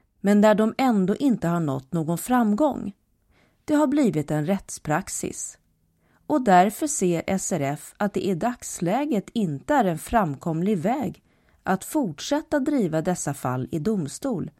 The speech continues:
eftersom det tar så mycket resurser och ändå inte leder någon vart.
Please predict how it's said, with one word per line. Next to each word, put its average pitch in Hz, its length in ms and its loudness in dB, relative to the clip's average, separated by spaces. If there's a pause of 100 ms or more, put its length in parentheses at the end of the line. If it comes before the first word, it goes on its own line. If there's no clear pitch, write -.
(400)
eftersom 254 480 -2
det 202 80 0
tar 151 260 -2
så - 140 -8
mycket 185 380 -2
resurser - 600 -6 (240)
och - 180 -2
ändå 196 300 2
inte 175 240 -2
leder 190 380 -2
någon 302 280 -2
vart. - 360 -10